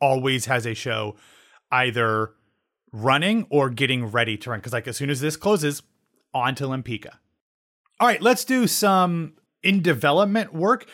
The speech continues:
First, let's head to the Westport Country Playhouse, where they will be doing a reading of a new play by Paul Slade Smith called Theater People. It is an adaptation of a Hungarian farce called Play in the Castle.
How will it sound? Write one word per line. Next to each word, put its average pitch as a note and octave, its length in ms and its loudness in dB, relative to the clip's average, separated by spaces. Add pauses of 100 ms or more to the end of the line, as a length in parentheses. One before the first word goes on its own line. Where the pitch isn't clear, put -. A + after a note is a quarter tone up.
(200)
First, A3+ 460 2
let's G3 200 0
head F3 280 0
to E3+ 260 0
the D3 160 -2
Westport F#3 800 0
Country E3+ 500 -4
Playhouse, G3+ 720 0 (1080)
where D#3 180 4
they D#3+ 100 4
will E3 140 2
be D3 120 2
doing D3 300 -2 (300)
a D#3 160 4
reading F#3+ 320 2
of E3 80 2
a D#3+ 80 0
new F3 220 2
play C#3 380 2
by B2 280 0
Paul D3+ 400 0
Slade C3 460 -4
Smith D#3 400 -6
called A2+ 320 -4
Theater F#3+ 360 -2
People. F3+ 460 -2 (420)
It D#3 180 0
is C#3+ 360 2
an D3 160 -4
adaptation D3+ 600 -2
of B2 80 -6
a B2+ 60 -2
Hungarian C3+ 640 0
farce C3 340 -4
called A2+ 280 -6
Play C3 280 -4
in B2 240 -8
the G2+ 80 -12
Castle. D#3+ 600 -2